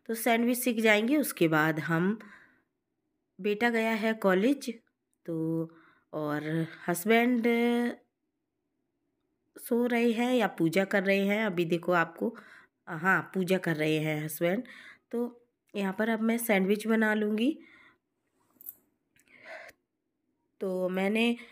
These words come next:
सैंडविच कैसे बनाए हैं, बहुत ही न्यू ट्रिक है। देखिए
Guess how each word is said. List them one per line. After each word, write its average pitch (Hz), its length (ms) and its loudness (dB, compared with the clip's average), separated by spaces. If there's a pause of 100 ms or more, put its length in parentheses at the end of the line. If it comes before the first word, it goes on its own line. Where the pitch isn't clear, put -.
(120)
सैंडविच 208 560 0
कैसे 240 300 0
बनाए 220 420 2
हैं, 220 360 -4 (640)
बहुत 208 380 -2
ही 247 120 4
न्यू 214 280 4
ट्रिक 220 340 2
है। 220 220 2
देखिए 208 460 2